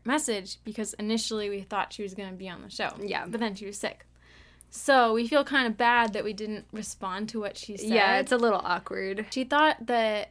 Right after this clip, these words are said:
Speaker 1: one point that stuck out to me is that she felt like it was actually selfish of Edward to marry Bella.
Speaker 2: Mm-hmm.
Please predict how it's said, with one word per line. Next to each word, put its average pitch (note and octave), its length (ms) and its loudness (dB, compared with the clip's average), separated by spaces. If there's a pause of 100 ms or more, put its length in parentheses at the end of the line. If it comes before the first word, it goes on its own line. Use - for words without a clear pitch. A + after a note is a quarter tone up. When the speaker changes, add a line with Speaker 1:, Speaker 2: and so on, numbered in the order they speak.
(120)
Speaker 1:
one C4 260 2
point C4 240 0
that - 140 -16
stuck A3 240 0
out A3+ 220 0
to A3+ 100 -6
me G#3+ 520 0
is A3 140 -2
that A3 160 -2
she A#3+ 180 -4
felt A#3 200 0
like A#3+ 160 -2
it A3+ 80 -2
was G#3+ 140 -2
actually G#3 400 -2
selfish G3+ 680 -4
of A3 180 -4
Edward G#3+ 420 -4
to A3+ 100 -6
marry F#3 480 -4
Bella. C#4 580 0
Speaker 2:
Mm-hmm. F#3+ 240 -6